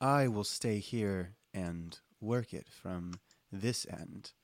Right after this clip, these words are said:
You do the in-person, and I will do the brain stuff. And then she looks at you like she thinks she's smarter than you and really wants to prove it.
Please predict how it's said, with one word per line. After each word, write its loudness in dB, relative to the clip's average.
You 2
do 0
the -6
in-person, -2
and -4
I 2
will -4
do -10
the -2
brain -2
stuff. -12
And 0
then 2
she 0
looks 0
at -6
you 0
like 0
she -2
thinks -2
she's -2
smarter 0
than -2
you -2
and 0
really 2
wants -2
to -6
prove -4
it. -2